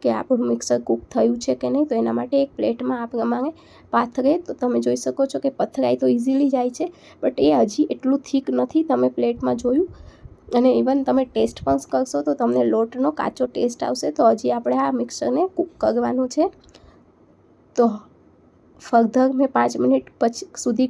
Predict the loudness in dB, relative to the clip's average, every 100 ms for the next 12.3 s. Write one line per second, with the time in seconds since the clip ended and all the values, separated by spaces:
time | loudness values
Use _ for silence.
0 | -2 -12 -2 0 0 2 2 2 0 2
1 | 4 6 4 2 2 2 2 2 0 0
2 | 0 2 0 0 0 0 -2 -6 -10 -10
3 | 2 4 6 4 4 2 2 2 0 0
4 | 2 2 2 2 2 0 -2 -4 -2 -4
5 | 0 2 4 2 -2 -2 0 0 2 0
6 | 2 0 0 2 2 2 0 0 0 0
7 | 0 0 0 0 2 2 4 4 2 2
8 | 2 4 6 6 4 0 -6 -20 -20 2
9 | 6 6 6 2 0 0 0 0 0 0
10 | 0 -2 -2 2 4 6 4 2 2 2
11 | 2 -2 0 2 2 2 2 0 -8 -8
12 | -4 0 0